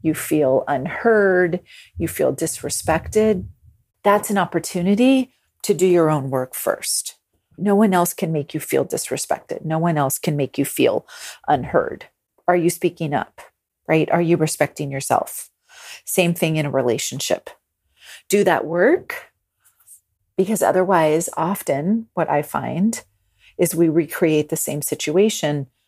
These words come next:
again and again. So again, just to sum up,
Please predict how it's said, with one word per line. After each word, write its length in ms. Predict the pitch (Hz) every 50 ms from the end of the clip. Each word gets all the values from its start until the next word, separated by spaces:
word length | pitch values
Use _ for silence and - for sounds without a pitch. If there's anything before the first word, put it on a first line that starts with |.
| _ _ _
again 500 | 175 175 - - 117 82 - 50 - - _ _ _ _ _
and 140 | - 170 147
again. 380 | 143 - - 101 - - - - _ _ _ _ _ _ _ _ _ _ _ _ _ _ _
So 220 | - - - 185
again, 400 | 180 160 170 196 180 175 202 240
just 240 | - 190 180 - -
to 100 | - 185
sum 540 | 180 - - - - - - 175 175 175 180
up, 380 | - 170 175 214 254 - -